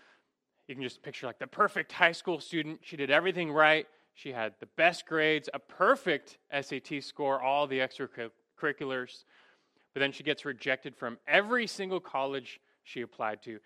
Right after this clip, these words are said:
Even community colleges reject her. It's too late to reapply. You can just imagine the shock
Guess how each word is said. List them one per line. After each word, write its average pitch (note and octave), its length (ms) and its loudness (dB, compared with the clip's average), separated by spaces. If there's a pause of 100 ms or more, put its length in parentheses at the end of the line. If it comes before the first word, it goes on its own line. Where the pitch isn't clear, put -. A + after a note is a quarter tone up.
(100)
Even A3+ 220 0
community B3 340 4
colleges C#3 540 4
reject B2+ 360 0
her. C3+ 200 0 (720)
It's D3 160 -4
too A#3+ 140 4
late A#3 200 8
to G3 80 -4
reapply. C#3+ 540 6 (960)
You D3+ 80 -8
can D3+ 80 -6
just D3 160 -4
imagine C#3 400 0
the A2+ 80 -6
shock E3+ 560 4